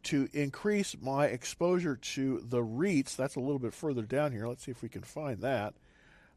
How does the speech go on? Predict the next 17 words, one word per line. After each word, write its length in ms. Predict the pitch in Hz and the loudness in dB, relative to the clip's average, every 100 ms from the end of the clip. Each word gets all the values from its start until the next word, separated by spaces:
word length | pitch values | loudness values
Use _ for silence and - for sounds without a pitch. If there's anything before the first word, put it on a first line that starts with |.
| _ | _
Uh, 280 | 117 120 117 110 | -2 2 2 2
real 260 | 120 143 | 4 4
estate 340 | 139 147 127 120 | 4 2 2 0
investment 600 | 113 127 139 - 120 - | -2 2 0 0 -6 -8
trust. 600 | - 175 123 117 - 117 | 0 2 2 0 -6 4
That 240 | 147 214 - | 6 6 4
area 340 | 170 160 143 | 2 4 2
seems 300 | - 147 147 | 0 -4 -4
to 80 | 135 | -4
be 260 | 131 120 - - - - - | -2 -2 -4 -12 -20 -20 -10
moving 420 | 120 143 147 131 - | 2 4 4 0 -2
up. 380 | - 196 110 - | 6 8 8 4
Let's 260 | - - - | -8 -10 -8
see 180 | - 151 | -2 -2
if 160 | 139 | 0
we 100 | 139 | -4
can 300 | 123 107 101 | -4 -6 -8